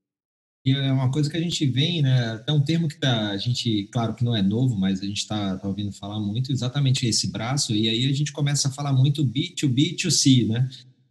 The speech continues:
E aí, é, o, o B dois B tá como um meio ali pra que a gente chegue naquele consumidor final de uma forma mais, mais bacana pra todo mundo, né?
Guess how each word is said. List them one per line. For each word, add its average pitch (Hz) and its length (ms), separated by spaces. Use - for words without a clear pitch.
E 120 60
aí, 139 540
é, 135 320
o, 135 300
o 127 40
B 135 140
dois - 120
B 147 160
tá 156 140
como 170 240
um 147 40
meio 147 400
ali 135 300
pra 175 140
que 170 100
a 160 40
gente 147 200
chegue 160 220
naquele 151 280
consumidor 143 480
final 135 380
de 139 80
uma 143 100
forma 143 320
mais, 131 600
mais 131 220
bacana 139 480
pra 135 120
todo 143 240
mundo, 110 320
né? 95 200